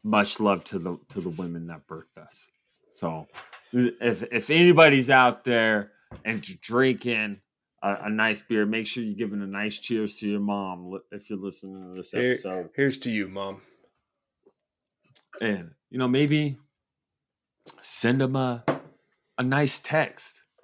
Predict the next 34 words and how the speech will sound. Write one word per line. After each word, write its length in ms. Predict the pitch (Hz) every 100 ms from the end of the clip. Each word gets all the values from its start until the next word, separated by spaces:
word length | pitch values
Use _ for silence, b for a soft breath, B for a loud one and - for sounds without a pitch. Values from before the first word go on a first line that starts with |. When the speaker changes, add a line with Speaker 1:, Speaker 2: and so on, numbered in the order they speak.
| _
Speaker 1:
just 200 | - 131
out 140 | 156 156
of 60 |
the 80 | 151
blue 280 | 139 165 123
and 80 | 98
say, 140 | 120
"Hey, 220 | 107 143
Mom, 380 | 95 90 98 104 _ _ _ _ _ _ _ _ -
I 40 |
miss 380 | 139 170 143 -
you. 140 | 82 78 _ _
I 60 | 143
love 340 | 180 190 135
you. 240 | 85 78 76 _ _ _ _ _ _ -
Thanks 440 | 208 131 80 - -
for 160 | 135
all 140 | 151 156
you 140 | 156
did." 380 | 143 165 104 80 _ _ _ _ _ _ _ _
You 120 | 104 95
know, 420 | 92 92 107 113 b b b
'cause 260 | 151 139 - b b b _
you 100 | 131
never 240 | 139 139 139
know. 300 | 147 143 - _ _ _ _
Some 300 | - 131 127
people 240 | 135 120
go 180 | 127 131
a 20 | 110
long 340 | 117 123 127
time 580 | - 135 143 139 117 90 _ _ _
without 320 | 110 107 90 -
seeing 480 | - 98 90 82